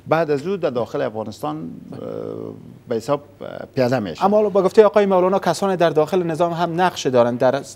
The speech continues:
Speaker 2: طرح و سازماندهی این گروه حملات.
Speaker 1: خب، اگر در داخل نظام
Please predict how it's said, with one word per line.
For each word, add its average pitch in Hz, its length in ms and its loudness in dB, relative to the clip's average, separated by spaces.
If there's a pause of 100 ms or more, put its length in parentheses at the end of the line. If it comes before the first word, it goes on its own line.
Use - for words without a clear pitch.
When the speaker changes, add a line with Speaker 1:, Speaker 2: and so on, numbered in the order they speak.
(220)
Speaker 2:
طرح 147 260 0
و 135 100 -2
سازماندهی 123 500 -2
این 127 200 -4 (100)
گروه 120 180 0
حملات. 107 460 0 (680)
Speaker 1:
خب، 170 200 2 (160)
اگر 190 340 4
در 165 300 4
داخل 156 440 2
نظام 147 540 -2